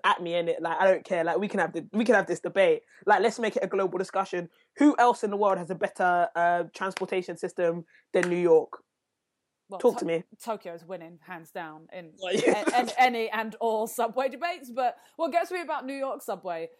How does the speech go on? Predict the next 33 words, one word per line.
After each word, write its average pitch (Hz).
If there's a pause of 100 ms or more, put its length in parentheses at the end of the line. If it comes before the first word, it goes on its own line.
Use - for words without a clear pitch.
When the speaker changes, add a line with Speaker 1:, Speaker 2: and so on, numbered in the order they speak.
(140)
Speaker 2:
is 220
that, 214
have 180
you 294
ever 311
seen 302
Beat 269
Street, 175
the 190
movie? 170 (400)
Like, 185 (340)
Speaker 1:
Unfortunately 208
not. 180 (260)
Speaker 2:
early 226
eighties, 202 (260)
B-boys, 202 (340)
Speaker 1:
Mm-hmm. 196
Speaker 2:
um, 214
you 220
know, 185
hip-hop 220
culture. 196
It's 254
a 349
classic. 339
I 180
advise 180
everybody 175
to 180
see 170
it. 165 (100)
Speaker 1:
Noted. 175
Speaker 2:
But 226